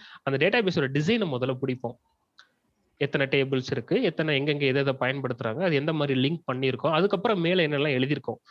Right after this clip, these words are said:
So இந்த டேட்டா ஸ்ட்ரக்சர், டேட்டாபேஸ் டிசைன்ஸ், இந்த overall வச்சு நம்ம கண்டுபிடிச்சிடலாம். இதை அவன் ஓரளவு ட்ரை பண்ணாலே பரவாயில்ல, பையன் தான் பண்ணியிருக்கான்னு நமக்கு ஒரு நம்பிக்கை வந்துரும்.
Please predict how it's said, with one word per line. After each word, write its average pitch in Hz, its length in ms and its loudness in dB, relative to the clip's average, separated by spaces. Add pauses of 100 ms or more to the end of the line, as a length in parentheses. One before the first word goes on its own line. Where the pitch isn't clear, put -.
(160)
So 156 140 -4
இந்த 143 60 2
டேட்டா 143 200 4
ஸ்ட்ரக்சர், 131 380 -4 (260)
டேட்டாபேஸ் 135 480 0
டிசைன்ஸ், 143 440 2 (320)
இந்த 151 240 4
overall 175 380 2 (220)
வச்சு 147 240 -2
நம்ம 196 240 0
கண்டுபிடிச்சிடலாம். 151 600 -2 (200)
இதை 170 240 2
அவன் 190 160 4
ஓரளவு 202 420 2
ட்ரை 165 340 0
பண்ணாலே 165 240 0 (140)
பரவாயில்ல, 139 220 2
பையன் 131 240 0
தான் 139 220 -4
பண்ணியிருக்கான்னு 127 200 -2
நமக்கு 135 220 -2
ஒரு 123 60 -2
நம்பிக்கை 131 320 -2
வந்துரும். 117 280 -8